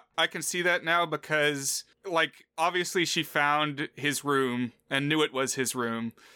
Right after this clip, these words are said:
So, uh, now I, I, I understand what you're saying. She would have just had to stay there if she was trying to find him,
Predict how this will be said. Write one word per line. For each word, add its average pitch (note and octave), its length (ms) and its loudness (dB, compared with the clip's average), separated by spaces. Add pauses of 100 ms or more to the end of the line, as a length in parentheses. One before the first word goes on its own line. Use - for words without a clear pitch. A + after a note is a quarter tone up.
So, C3+ 380 2
uh, B2 180 0 (260)
now D#3+ 260 4
I, D3+ 160 4
I, C#3+ 480 2
I C#3+ 160 2
understand C#3 420 0
what B2+ 140 -4
you're B2+ 80 -6
saying. A#2+ 340 -2 (120)
She G3+ 220 0
would A3 160 2
have G3+ 80 -2
just G3+ 180 0
had G3 200 2
to E3 280 -2
stay E3+ 340 2
there C3 440 -2
if D3+ 160 0
she E3 180 2
was D3 160 2
trying C#3+ 280 0
to C3 60 -4
find A#2+ 300 -4
him, A#2 160 -6